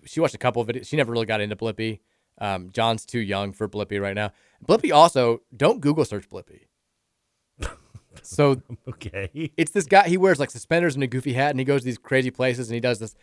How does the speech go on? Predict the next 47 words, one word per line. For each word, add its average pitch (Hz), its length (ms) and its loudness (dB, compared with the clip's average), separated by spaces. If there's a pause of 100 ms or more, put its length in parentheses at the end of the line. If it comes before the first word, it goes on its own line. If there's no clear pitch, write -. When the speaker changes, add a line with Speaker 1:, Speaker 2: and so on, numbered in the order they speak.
(260)
Speaker 1:
the 156 280 -6
classic 156 440 4
annoying 127 500 2
grown-up 123 480 -2
for 123 100 -4
a 113 60 -4
kid's 127 240 -4
show 127 220 0
where 123 100 -4
he's 120 100 -4
like, 123 140 -4 (180)
"Come 539 140 8 (220)
on!" - 120 -2 (360)
<laughs> 494 400 6
like, 156 200 -4
doing 165 240 2
all 156 120 4
this 151 120 -2
stuff. 151 280 4
It's 170 140 -4
very 160 540 4 (120)
Speaker 2:
I 311 160 8
can 320 200 6
do 320 240 8
this. 262 140 -4
See, 285 80 -2
why 294 160 8
don't 330 140 6
we 330 120 6
just, 285 180 -4
this 262 160 -2
is 277 120 -4
something 294 300 2
I 226 160 6
can, 254 160 -8
we, 262 160 0
you 247 160 0
and 285 80 2
me 311 100 4
could 220 140 -2
do 123 100 -2
Speaker 1:
You 151 60 2
could 143 120 0
not 110 180 0
Speaker 2:
this. 101 100 -6
Speaker 1:
be - 100 -20
Blippi. - 240 -20